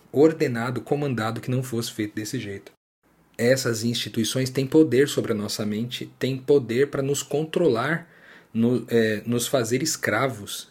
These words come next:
de fato, né? Sermos escravos das empresas,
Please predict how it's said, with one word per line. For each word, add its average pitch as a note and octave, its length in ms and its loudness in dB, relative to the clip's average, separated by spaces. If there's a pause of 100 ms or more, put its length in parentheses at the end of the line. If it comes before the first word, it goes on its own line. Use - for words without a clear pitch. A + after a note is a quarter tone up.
de G#2+ 100 -8
fato, G#2 480 -8
né? A2+ 200 -8 (140)
Sermos G#2+ 320 -6
escravos A2+ 440 -4
das G#2+ 180 -4
empresas, A#2 720 -2